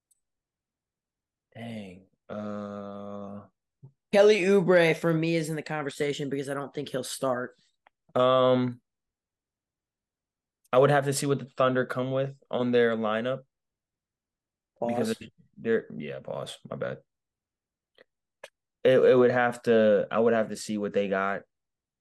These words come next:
Speaker 1: 'Cause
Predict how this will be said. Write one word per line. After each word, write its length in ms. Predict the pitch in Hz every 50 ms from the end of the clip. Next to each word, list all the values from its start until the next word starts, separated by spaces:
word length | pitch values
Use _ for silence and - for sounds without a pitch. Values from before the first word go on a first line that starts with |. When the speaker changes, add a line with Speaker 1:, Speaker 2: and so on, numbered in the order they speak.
| _ _ _ _ _ _ _ _ _ _ _ _ _ _ _ _ _ _ _ _ _ _ _ _ _ _ _ _ _ _ _ _ _ _ _ _ -
Speaker 1:
'Cause 760 | - 117 113 107 104 101 98 95 - - - - - - -